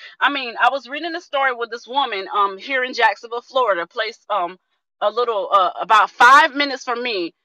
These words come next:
was upset because where she lived, and these apartments are nice by me, where she lived,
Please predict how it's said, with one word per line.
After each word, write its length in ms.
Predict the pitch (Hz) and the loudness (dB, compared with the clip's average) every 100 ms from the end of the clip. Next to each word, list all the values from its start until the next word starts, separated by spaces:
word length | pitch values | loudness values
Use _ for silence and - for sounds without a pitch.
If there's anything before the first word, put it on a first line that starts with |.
| _ - | _ -6
was 240 | 202 - 226 | -6 -2 4
upset 580 | 262 - - 339 294 | 4 4 -2 2 2
because 340 | 233 - 202 - | 0 -2 -4 -2
where 200 | 208 247 | -4 0
she 220 | - 294 | -2 -2
lived, 320 | 277 269 196 | 0 0 0
and 100 | 202 | -2
these 140 | 285 254 | -2 0
apartments 520 | 208 220 185 175 165 | 0 2 2 0 -6
are 140 | 156 | -6
nice 600 | 151 180 226 208 156 - - | -4 2 4 4 0 -8 -4
by 180 | 165 160 | -2 -2
me, 180 | 143 | -8
where 200 | 139 196 | -6 -4
she 220 | 220 269 277 | -2 -2 -2
lived, 380 | 269 262 208 | 0 2 0